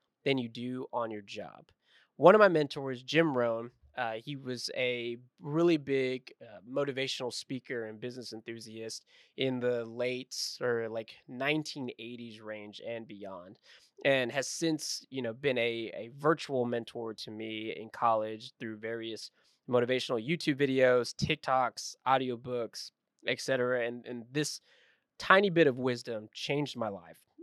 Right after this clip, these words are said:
And the premise behind it is to develop as much skill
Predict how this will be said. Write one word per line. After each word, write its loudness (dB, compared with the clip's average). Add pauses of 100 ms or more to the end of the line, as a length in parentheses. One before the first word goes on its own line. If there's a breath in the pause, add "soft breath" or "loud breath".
(220)
And -2
the -2
premise 6
behind -2
it -4
is -6
to -4
develop 4
as -4
much -2
skill 0